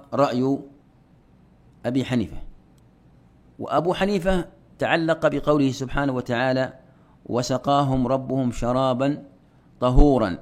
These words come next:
أي طاهرا، إذ لا تكليف في الجنة حتى يقال الطهور هو فعل الماء أو التط-، أو التطهر، لأنه ليست هنا-، هناك تكليف. وأما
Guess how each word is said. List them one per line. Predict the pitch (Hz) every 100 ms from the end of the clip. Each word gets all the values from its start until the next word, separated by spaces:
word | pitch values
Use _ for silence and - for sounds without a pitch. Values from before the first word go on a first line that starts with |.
| -
أي | 123 120
طاهرا، | 135 120 98 82 - - - - _ - _ -
إذ | 127 120
لا | 175
تكليف | 185 170 160 160 143
في | 156 - - 147
الجنة | 139 151 147 143
حتى | 135 143 - 127
يقال | 123 131 135 127 - - - -
الطهور | 120 - 120 127 123
هو | 123 117
فعل | 131 113 127 - - _ _ _ - 107
الماء | 117 123 131 85
أو | 117
التط-، | 113 120 127 -
أو | 120
التطهر، | 113 113 135 123 113
لأنه | 113 127 117
ليست | 135 131 123
هنا-، | 120 123 123
هناك | 123 127 120
تكليف. | 110 104 87 - - - _ _ _ _ _ _ -
وأما | 117 151 196 185 170 165